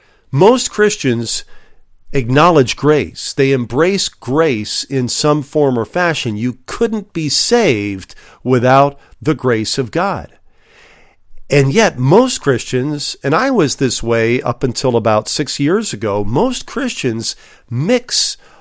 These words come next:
law and grace. They mix these two covenants. Well, that is absolutely wrong.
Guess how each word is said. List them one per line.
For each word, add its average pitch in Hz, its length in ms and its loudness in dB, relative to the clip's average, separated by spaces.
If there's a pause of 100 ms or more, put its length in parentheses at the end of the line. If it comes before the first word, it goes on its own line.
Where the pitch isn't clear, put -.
law 113 420 2
and 113 200 -6
grace. 98 380 -4
They 147 240 2 (180)
mix 180 520 -2
these 139 260 -2
two 131 200 -4
covenants. 98 680 -4 (360)
Well, 160 180 2
that 240 260 0
is 156 340 2 (140)
absolutely 147 840 -2
wrong. 160 440 -2